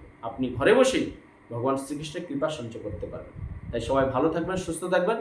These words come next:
এবং চোখ রাখুন আমাদের এই কৃষ্ণ কথা সুজিত নাথ চ্যানেলে। আপনারা যাতে সবসময় ভালো থাকেন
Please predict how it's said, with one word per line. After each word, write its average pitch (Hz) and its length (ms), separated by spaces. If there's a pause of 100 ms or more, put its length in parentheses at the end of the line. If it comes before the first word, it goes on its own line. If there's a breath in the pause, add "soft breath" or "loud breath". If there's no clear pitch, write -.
(240)
এবং 135 180
চোখ 151 220
রাখুন 160 240
আমাদের 143 260
এই 139 80
কৃষ্ণ 143 340
কথা 143 180
সুজিত 139 320
নাথ 156 180
চ্যানেলে। 160 380 (240)
আপনারা 160 300
যাতে 160 180
সবসময় 147 400
ভালো 139 180
থাকেন 147 340